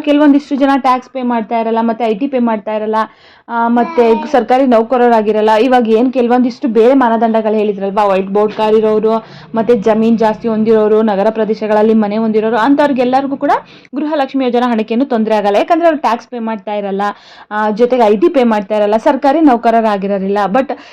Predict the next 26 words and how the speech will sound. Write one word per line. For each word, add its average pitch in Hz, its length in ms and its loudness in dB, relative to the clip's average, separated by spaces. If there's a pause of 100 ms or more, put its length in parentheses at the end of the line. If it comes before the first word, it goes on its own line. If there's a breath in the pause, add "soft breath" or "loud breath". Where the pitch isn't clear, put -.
(140)
ಈಗ 240 240 -6
ಏನ್ 247 200 0
ನಿಮ್ದು 247 320 4
ಕೆಲವೊಂದಿಷ್ಟು 254 480 0
ಮಾನದಂಡಗಳಲ್ಲಿ 226 880 2
ಹೇಳಿರ್ತಾರಲ್ವಾ, 220 680 -2
ಅದು 254 140 2
ಮಾತ್ರ 285 340 2
ಅವರಿಗೆ 247 300 2 (320)
ಅಪ್ಲೈ 285 220 -2
ಆಗ್ತಾ 226 240 -2
ಇರುತ್ತೆ. 208 180 -4
So 294 180 -4
ಹಾಗಾಗಿ 277 340 -2
ಅಂಥವ್ರಿಗೆ, 285 400 2 (440 loud breath)
ಆ, 247 80 -2
ಗೃಹಲಕ್ಷ್ಮಿ 294 520 2
ಯೋಜನಾ 254 300 2
ಹಣಕ್ಕೆ 226 260 0
ಏನು 247 200 0
ತೊಂದ್ರೆ 233 320 0
ಆಗೋದಿಲ್ಲ. 220 560 0 (520 loud breath)
But 330 280 0 (720)
ಅಂಥವ್ರೆಲ್ಲ 269 480 0
ಕೂಡ 330 180 0
ಇವಾಗ 302 260 2